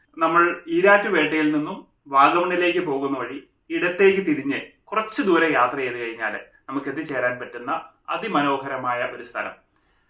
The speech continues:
ഒരുപക്ഷേ അതിന് മുകളിലെത്തിയാൽ നിങ്ങൾ നിങ്ങളെ തന്നെ മറന്നുപോകുന്ന അത്രയേറെ വശ്യമായ കാഴ്ചകൾ നിങ്ങൾക്ക് സമ്മാനിക്കാൻ സാധിക്കുന്ന ഒരു സ്ഥലം ഇല്ലിക്കക്കൽ. ഈരാറ്റുപേട്ട വാഗമൺ റൂട്ടിൽ നമ്മൾ കുറച്ച് മുന്നേക്ക് പോകുമ്പോൾ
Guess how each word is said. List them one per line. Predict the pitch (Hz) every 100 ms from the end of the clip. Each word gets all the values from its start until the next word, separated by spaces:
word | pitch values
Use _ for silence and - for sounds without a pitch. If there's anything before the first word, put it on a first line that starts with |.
| _
ഒരുപക്ഷേ | 143 156 160 175 196 - _
അതിന് | 135 151
മുകളിലെത്തിയാൽ | 147 143 170 170 - 131 131 - _ 135
നിങ്ങൾ | 135 151
നിങ്ങളെ | 143 143 160 165 165
തന്നെ | 156 147
മറന്നുപോകുന്ന | 131 143 185 151 127 127 120 120 - _
അത്രയേറെ | - - 202 196 180 147
വശ്യമായ | 143 - 214 185 165 147
കാഴ്ചകൾ | 139 120 120 131 117
നിങ്ങൾക്ക് | 120 123 123
സമ്മാനിക്കാൻ | 127 120 123 123 123 117
സാധിക്കുന്ന | - 117 117 107 98 -
ഒരു | 98
സ്ഥലം | - 104 92 - _ _ _ _ -
ഇല്ലിക്കക്കൽ. | 113 110 101 - - _ _ _ _ _ _ _
ഈരാറ്റുപേട്ട | 156 170 175 190 185 165
വാഗമൺ | 196 135 135 143 156 165
റൂട്ടിൽ | 139 - - - _ _ _ _ _ _
നമ്മൾ | 160 175
കുറച്ച് | 165 - 190
മുന്നേക്ക് | 160 156 160
പോകുമ്പോൾ | 151 139 135 147 -